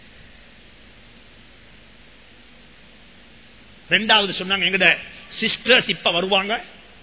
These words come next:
அவங்க வந்து கூட்டிக்கிட்டு போவாங்க."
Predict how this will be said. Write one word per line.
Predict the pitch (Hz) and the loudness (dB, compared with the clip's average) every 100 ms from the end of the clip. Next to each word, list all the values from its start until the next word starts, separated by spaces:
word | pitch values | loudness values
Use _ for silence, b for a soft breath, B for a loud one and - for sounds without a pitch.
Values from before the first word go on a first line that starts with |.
| - - - - - - - - - - - - - - | -20 -20 -20 -20 -20 -20 -20 -20 -20 -20 -20 -20 -20 -4
அவங்க | 170 202 180 | -2 0 0
வந்து | 180 196 220 - - - - | -2 4 4 4 -2 -20 -16
கூட்டிக்கிட்டு | - 208 185 175 185 | -8 -6 -6 -4 -4
போவாங்க." | 185 185 180 | -2 -2 -4